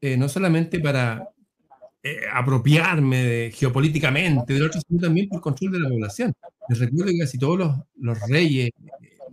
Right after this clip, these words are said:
occidentales son todos parientes. Entonces, que,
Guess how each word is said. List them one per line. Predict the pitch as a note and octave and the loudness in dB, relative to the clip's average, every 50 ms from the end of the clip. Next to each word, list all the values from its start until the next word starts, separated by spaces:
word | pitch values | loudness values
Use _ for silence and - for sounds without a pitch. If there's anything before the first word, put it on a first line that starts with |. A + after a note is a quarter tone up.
| _ _ - | _ _ -14
occidentales | A2+ - - B2+ B2 A2+ A2 - - D3+ F3 F3 C3 | -14 -8 -4 -2 -2 -2 -2 -4 -4 -4 -4 -2 -4
son | B2 A#2+ G#2 - _ | -4 -6 -8 -8 _
todos | F#3+ F3+ - - _ _ _ - | -16 -16 -16 -16 _ _ _ -8
parientes. | - A#2+ G#3 C4+ C#4 F#3+ C3+ - - G#2 - _ _ _ _ _ _ - - _ _ _ _ _ _ _ _ _ - | -6 -4 -2 -2 -2 -2 -4 -6 -12 -16 -16 _ _ _ _ _ _ -20 -20 _ _ _ _ _ _ _ _ _ -4
Entonces, | A#2+ A2+ - - E3 D#3+ D#3+ - E3+ D3 C3+ - _ _ _ _ _ _ _ _ _ _ _ _ _ _ - - - - - - _ | -4 -4 0 2 0 0 2 0 0 0 0 -4 _ _ _ _ _ _ _ _ _ _ _ _ _ _ -20 -20 -18 -18 -20 -18 _
que, | - D3 C#3+ D3 | 0 2 2 2